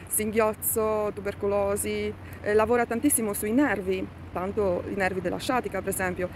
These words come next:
tensione nervosa, circolazione sanguigna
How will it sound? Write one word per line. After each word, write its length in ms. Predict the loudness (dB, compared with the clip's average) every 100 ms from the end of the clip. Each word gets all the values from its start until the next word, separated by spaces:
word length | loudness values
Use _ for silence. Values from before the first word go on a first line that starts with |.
| -10 -6 2
tensione 460 | 4 6 4 2
nervosa, 720 | 0 0 0 0 0 -2 -4 -4
circolazione 1080 | 0 0 2 0 0 0 2 2 0 0 -2 -10 -6
sanguigna 680 | -4 0 2 6 6 4